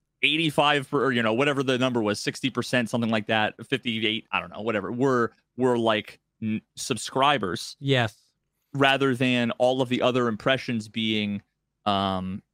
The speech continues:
Speaker 1: non-subs. And if they're non-subs, ostensibly, then it's either been recommended or searched for. So I just, yeah, I just think, like,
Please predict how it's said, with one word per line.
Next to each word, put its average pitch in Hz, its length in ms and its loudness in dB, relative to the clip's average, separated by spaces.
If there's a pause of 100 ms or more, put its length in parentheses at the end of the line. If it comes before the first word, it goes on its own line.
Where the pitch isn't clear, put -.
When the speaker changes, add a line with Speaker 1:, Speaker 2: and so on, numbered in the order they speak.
(160)
Speaker 1:
non-subs. 123 880 0
And 120 140 0
if 117 100 -2
they're 127 140 2
non-subs, 139 800 -2
ostensibly, 131 800 -2
then 113 240 0
it's 110 180 -4
either 147 300 2
been 120 180 0
recommended 120 800 0 (340)
or 120 340 2
searched - 480 -2
for. 165 520 0 (320)
So 120 640 0 (160)
I 113 80 0
just, 131 240 -4
yeah, 135 180 2
I 101 100 0
just 117 180 -8
think, 131 240 -6
like, 107 400 -4